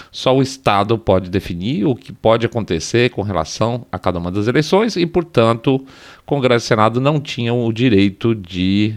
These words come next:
votar a respeito se as objeções seriam aceitas ou não. Eu dizia, era um, era uma,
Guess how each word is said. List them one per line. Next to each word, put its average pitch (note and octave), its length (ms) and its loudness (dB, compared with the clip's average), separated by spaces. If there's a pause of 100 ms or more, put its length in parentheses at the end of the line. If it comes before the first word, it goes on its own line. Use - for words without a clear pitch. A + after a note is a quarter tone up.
votar A2+ 720 0
a G2+ 60 -2
respeito G2+ 540 -2
se - 160 -4
as F#2 100 0
objeções F#2 560 -4
seriam F2 240 -4
aceitas G2+ 440 -6
ou A#2 80 -8
não. F#2 100 -10 (560)
Eu D#3+ 60 -12
dizia, B2+ 340 2
era D3 140 4
um, D3+ 200 0
era G2+ 200 4
uma, B2+ 420 0